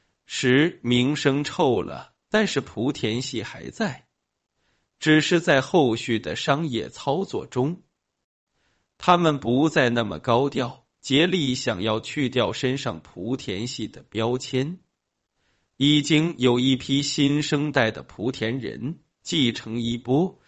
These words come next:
正在谋求突围之道。这批社交活跃的新一代，建立多个社交群交流想法。有人提出一个挑战性的难题：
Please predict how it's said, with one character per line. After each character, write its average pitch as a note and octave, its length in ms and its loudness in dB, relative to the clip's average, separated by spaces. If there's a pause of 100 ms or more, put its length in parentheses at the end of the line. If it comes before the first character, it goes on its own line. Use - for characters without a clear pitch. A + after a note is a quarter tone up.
(140)
正 D3 300 2
在 B2 180 4
谋 A2+ 360 0
求 G#2+ 280 -6
突 C3+ 300 -4
围 A2+ 320 -8
之 F3 280 -2
道。 - 280 -18 (920)
这 F3+ 220 6
批 D#3 240 0
社 C#3 300 2
交 C#3 240 4
活 G2+ 360 -2
跃 B2+ 220 0
的 B1+ 140 -10
新 D#3+ 340 -4
一 - 160 -12
代， A2 380 -8 (280)
建 C#3+ 280 2
立 B2 180 2
多 C#3 300 2
个 A2+ 160 2
社 A#2+ 260 2
交 B2+ 260 2
群 A#2 360 -8
交 F#3+ 300 0
流 G2+ 260 -6
想 B2 420 -10
法。 - 320 -16 (920)
有 D3+ 200 8
人 D3 240 4
提 C#3+ 240 2
出 D#3 240 0
一 C3+ 200 0
个 C3 120 2
挑 F#2+ 360 0
战 A2 260 0
性 A#2 240 -6
的 - 140 -12
难 A2 320 -6
题： - 560 -8